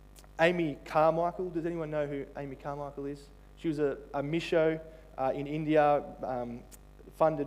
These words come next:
missionaries, built orphanages, uh, and she describes this horrific scene, uh, that she would often speak to churches, uh, about. It was a nightmare that she would have, where she'd watch people, um,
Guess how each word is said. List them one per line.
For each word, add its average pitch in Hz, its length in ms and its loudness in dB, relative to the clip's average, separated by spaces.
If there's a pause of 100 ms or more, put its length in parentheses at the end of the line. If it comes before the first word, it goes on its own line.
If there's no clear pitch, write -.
missionaries, 143 560 -6
built 147 280 -4
orphanages, 135 840 -6
uh, 120 280 -6 (320)
and 170 120 -6
she 254 200 -4
describes 165 580 2
this 143 160 -8
horrific 156 480 -4
scene, 175 500 -4 (420)
uh, 127 220 0
that - 180 -2
she - 140 -6
would 135 80 2
often 131 240 -2
speak 131 280 -10
to 120 100 -10
churches, - 640 -6 (380)
uh, 127 260 2
about. 127 420 2
It 143 60 -4
was 127 120 -6
a 135 40 2
nightmare 139 440 2
that 131 120 -2
she 143 120 -8
would 127 100 -6
have, 127 360 -4 (380)
where 139 160 0
she'd 147 220 -4 (100)
watch 165 380 2 (440)
people, 131 540 -4
um, 113 340 -8